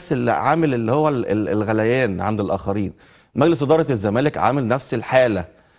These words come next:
يعني المستشار مرتضى منصور تحديدًا رئيس مجلس إدارة الزمالك عامل نفس الحالة عندهم. مش عارف عامل لهم ايه، يعني هو حاطينه في دماغهم، لأنه واضح ان كل شوية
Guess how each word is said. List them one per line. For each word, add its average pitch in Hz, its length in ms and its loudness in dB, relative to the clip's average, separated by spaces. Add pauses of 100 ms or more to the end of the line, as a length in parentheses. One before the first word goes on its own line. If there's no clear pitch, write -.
(180)
يعني 92 260 -4
المستشار 92 360 -4
مرتضى 127 260 -2
منصور 117 260 -2
تحديدًا 113 440 -2
رئيس 104 300 -2
مجلس 113 260 -4
إدارة 117 200 -2
الزمالك 90 480 -4
عامل 110 320 0
نفس 123 220 0
الحالة 120 300 0
عندهم. 110 440 0 (320)
مش 107 160 -4
عارف 123 200 2
عامل 120 200 0
لهم 131 180 0
ايه، 104 300 0
يعني 90 300 -4
هو 120 360 4
حاطينه 113 580 -4
في 98 120 -6
دماغهم، 120 320 0
لأنه 123 200 0
واضح 143 280 0
ان 110 160 -2
كل 139 260 -2
شوية 139 360 0